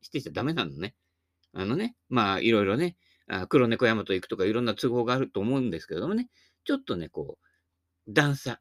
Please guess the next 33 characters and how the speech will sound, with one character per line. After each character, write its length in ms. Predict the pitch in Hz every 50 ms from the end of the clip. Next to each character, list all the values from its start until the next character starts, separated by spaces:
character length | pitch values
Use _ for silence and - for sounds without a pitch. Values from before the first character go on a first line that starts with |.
| _
階 240 | - - 151 147 147
段 240 | 127 139 131 127 123
の 80 | 120 110
あ 40 | 101
る 80 | -
と 100 | - -
こ 80 | - -
ろ 80 | 90 113
ね。 180 | 165 180 - _ _ _ _ _ _ _
は 80 | - 78
い。 80 | 69 _
そ 140 | - - 127
う 40 | 107
い 40 |
っ 20 | -
た 80 | -
と 80 | 90 85
こ 60 | 78
ろ 60 | 78
で 100 | 71 90
ね。 160 | 127 180 196 - - - _ _
は 120 | - 101 87
い。 80 | - - -
え 440 | 80 78 - 76 73 71 71 69 69
ー、 40 | - - - - - - _ _
四 140 | - 107 110
谷 180 | - 127 107 101
と 140 | - 104
か 120 | - - 71
行 60 | 67
っ 20 |
て 120 | - - 135
ね。 180 | 170 180 -